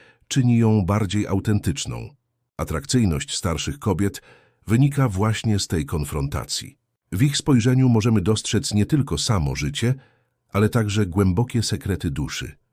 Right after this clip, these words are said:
To spojrzenie głęboko nami wstrząsa i oddziałuje, ponieważ karmi się rzeczywistością. Często osoby wokół nas nie potrafią wyjaśnić, dlaczego są tak urzeczone obecnością starszej kobiety.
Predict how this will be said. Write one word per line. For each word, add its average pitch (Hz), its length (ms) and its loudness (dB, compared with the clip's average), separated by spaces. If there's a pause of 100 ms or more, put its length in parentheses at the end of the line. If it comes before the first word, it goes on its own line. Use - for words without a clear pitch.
(100)
To 139 200 2
spojrzenie 113 540 2
głęboko 101 500 2
nami 101 260 2
wstrząsa 90 600 -2
i 69 100 -4
oddziałuje, 69 600 -4 (480)
ponieważ 98 360 0
karmi 107 380 2
się 92 240 -2
rzeczywistością. 73 840 -4 (280)
Często 139 440 4
osoby 110 380 2
wokół 95 300 0
nas 107 280 2
nie 104 120 4
potrafią 107 500 0
wyjaśnić, 71 680 -2 (480)
dlaczego 123 380 0
są 113 240 2
tak 117 300 -2
urzeczone 101 560 0
obecnością 73 720 -4
starszej - 480 -6
kobiety. 60 540 -8